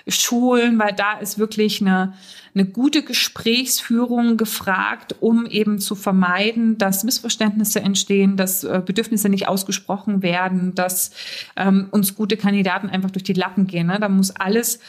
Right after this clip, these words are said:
versucht werden und alles versucht werden heißt nicht, wir müssen in die Bittstellerposition gehen und das Gegenüber, ähm, äh, belabern und irgendwie in eine Position reindrücken.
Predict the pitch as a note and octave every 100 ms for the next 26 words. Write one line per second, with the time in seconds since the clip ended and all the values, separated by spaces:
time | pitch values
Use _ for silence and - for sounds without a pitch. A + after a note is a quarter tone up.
0 | - _ - G#3 G3+ C4 - A3+ A3 A3
1 | G#3 G3 G3 A3+ - G3+ G3 A3 A3+ G3+
2 | G#3 G#3 G3+ G3+ G3 - G3 A3 A3 -
3 | G#3 G3 G#3 - G3+ F#3 - A#3 - C#4
4 | C4 - B3+ B3 A#3 - A#3+ A#3+ A3+ A3+
5 | A#3 G3+ G3 G3 G#3 F#3+ F#3+ G3+ G3 F#3+
6 | F#3+ F#3+ - - - G3 F#3+ F#3+ F#3+ F#3
7 | F#3 F#3 F3+ F3 F3 E3+ F#3+ F#3 - F3
8 | B3+ B3+ B3 G#3+ G3 G3+ G#3+ G3 G#3 F#3
9 | F#3+ F#3+ - G3 F#3+ - F#3+ F#3+ F#3+ F#3
10 | A#3 A#3 C4+ C4+ C4 C4+